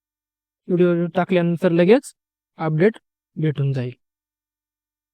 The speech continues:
प्रश्न क्रमांक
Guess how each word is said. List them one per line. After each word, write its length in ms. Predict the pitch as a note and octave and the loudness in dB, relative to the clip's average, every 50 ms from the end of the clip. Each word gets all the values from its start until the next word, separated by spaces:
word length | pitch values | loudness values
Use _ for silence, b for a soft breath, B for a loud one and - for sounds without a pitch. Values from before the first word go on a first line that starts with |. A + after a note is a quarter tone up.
| _ _ _ _ _ _ _ _ _ _ _ _ _ _ _ _ _ _ _ _ _ _ _ _ _ _ _ _ _ _ E3 _ _ _ _ _ _ _ _ _ _ _ _ _ _ _ _ _ _ _ _ _ _ _ _ _ _ _ _ - | _ _ _ _ _ _ _ _ _ _ _ _ _ _ _ _ _ _ _ _ _ _ _ _ _ _ _ _ _ _ _ _ _ _ _ _ _ _ _ _ _ _ _ _ _ _ _ _ _ _ _ _ _ _ _ _ _ _ _ -4
प्रश्न 280 | F#3+ F3+ - G#3 G3 | -4 -2 0 0 0
क्रमांक 400 | F3+ G3 F#3+ F#3+ F#3 F3+ E3 - | 2 2 4 4 2 2 0 -2